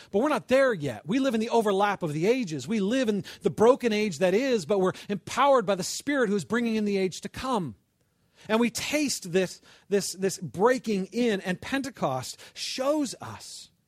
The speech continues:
in a powerful way how what was done is being undone. First of all, think about this, you guys. We see a confused language at Babel, right? God confused the languages to drive people out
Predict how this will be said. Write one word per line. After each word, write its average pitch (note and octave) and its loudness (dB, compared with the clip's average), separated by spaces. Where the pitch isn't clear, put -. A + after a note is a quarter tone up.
in D#3 -4
a D3+ -8
powerful F#3+ -2
way C#3+ -2
how D3 0
what F#3 -2
was E3+ -6
done D#3 -2
is A2+ -10
being C#3 -6
undone. A#2 -10
First G3 0
of E3 0
all, C#3 2
think F#3+ -8
about E3+ 0
this, C#3 -6
you C3 -14
guys. B2 -10
We E3 -4
see G#3 2
a F#3 4
confused F#3 -4
language D#3+ -2
at B2+ -12
Babel, C#3 -2
right? C3 -4
God E3+ 2
confused F3+ -4
the F#3 0
languages F#3 -2
to C#3 -14
drive D#3 -2
people D#3 -4
out E3 -2